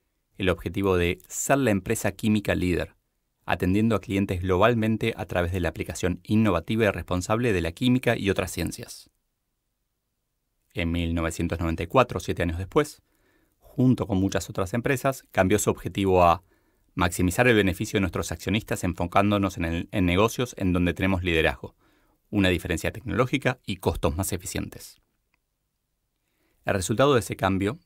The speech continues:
de perseguir ser mejor empresa para sus clientes, a ser mejor empresa para sus accionistas, fue una mejora de resultados de corto plazo y un empeoramiento de largo. En dos mil ocho, finalmente, AkzoNobel compró I C I.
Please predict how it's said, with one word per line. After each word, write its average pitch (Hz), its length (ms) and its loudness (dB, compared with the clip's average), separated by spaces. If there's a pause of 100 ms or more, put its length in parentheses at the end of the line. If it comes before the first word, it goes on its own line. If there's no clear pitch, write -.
(120)
de 98 80 -4
perseguir 92 460 -2
ser 98 180 0
mejor 92 280 -2
empresa 85 360 -4
para 90 140 -4
sus - 160 -12
clientes, 85 600 -4 (500)
a - 80 -16
ser 90 160 0
mejor 90 260 0
empresa 95 380 0
para 87 140 -4
sus - 180 -12
accionistas, 90 640 -2 (520)
fue - 180 -2
una 107 140 4
mejora 101 300 2
de 92 100 6
resultados 85 400 -2
de 85 80 -4
corto 85 240 -2
plazo - 340 -10 (760)
y 104 120 0
un 95 80 6
empeoramiento 85 720 2
de 82 80 4
largo. 78 400 -2 (1120)
En 90 180 -2
dos 82 120 0
mil 92 120 2
ocho, 110 240 0
finalmente, 101 680 0 (220)
AkzoNobel 90 760 0
compró 80 600 -2 (320)
I 85 140 -4
C 85 200 -8
I. 78 120 -14